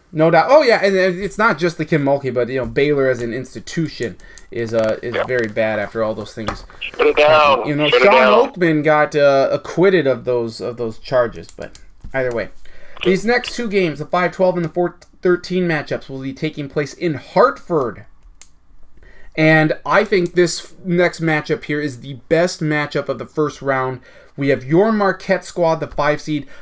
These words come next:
Speaker 1: against
Speaker 2: Mm-hmm.
Speaker 1: Ja Morant and Murray State, the twelve seed. Uh, Marcus Howard, fantastic point guard for Marquette.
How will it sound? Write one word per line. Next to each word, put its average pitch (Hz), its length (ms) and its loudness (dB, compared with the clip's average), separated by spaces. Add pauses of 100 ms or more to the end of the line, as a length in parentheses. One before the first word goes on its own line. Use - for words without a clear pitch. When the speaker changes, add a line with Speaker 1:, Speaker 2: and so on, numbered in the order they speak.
Speaker 1:
against 139 600 -4
Speaker 2:
Mm-hmm. 117 460 0
Speaker 1:
Ja 175 280 6
Morant 165 560 0
and 143 200 -2
Murray 151 260 -2
State, 147 320 -8
the - 80 -8
twelve 147 420 0
seed. 139 360 -4 (400)
Uh, 113 300 -2 (320)
Marcus 165 520 2
Howard, 156 580 2
fantastic 143 760 -4
point 156 260 -2
guard 156 260 2
for 151 80 -6
Marquette. 147 540 -2